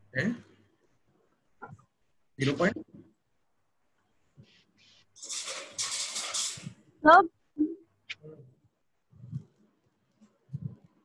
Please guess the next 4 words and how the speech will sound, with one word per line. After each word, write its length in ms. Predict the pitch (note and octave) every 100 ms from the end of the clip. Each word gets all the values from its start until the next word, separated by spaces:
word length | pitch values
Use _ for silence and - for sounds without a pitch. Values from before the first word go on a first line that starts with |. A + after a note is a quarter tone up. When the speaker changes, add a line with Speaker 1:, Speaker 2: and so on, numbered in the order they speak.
| _ - - - - - _ _ - - _ -
Speaker 2:
ज़ीरो 280 | B3+ D4 D4+
पॉइंट 380 | D#4 E4 D#4 B3+
ज़ीरो 300 | B3+ B3+ C#4
वन। 220 | B3+ G#3